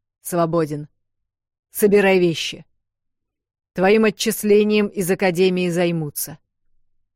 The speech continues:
Впервые за всё время ему удалось выбить почву из-под его ног. Не в силах поверить в услышанное, Люциан замер. Гарнизон на границе с тёмными землями — это же жуть!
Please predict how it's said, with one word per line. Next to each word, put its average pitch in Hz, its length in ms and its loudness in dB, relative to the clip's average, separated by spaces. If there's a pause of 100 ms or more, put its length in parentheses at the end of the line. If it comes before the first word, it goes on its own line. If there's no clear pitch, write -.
(680)
Впервые 185 480 -2
за 175 160 -4
всё 170 200 -8
время 170 300 -6
ему 156 260 -6
удалось 160 420 -6
выбить 156 320 -8
почву 160 460 -8
из-под 151 400 -14
его 147 200 -6
ног. 143 300 -10 (2000)
Не 175 160 -2
в 147 40 -6
силах 170 340 -2
поверить 165 460 -2
в 151 60 -10
услышанное, 151 680 -6
Люциан 175 500 -6
замер. 165 480 -10 (1040)
Гарнизон 160 760 -4
на 165 80 -4
границе 175 520 -2
с - 80 -10
тёмными 165 400 -4
землями — 160 560 -4
это 151 220 -12
же 180 140 -2
жуть! 190 460 -4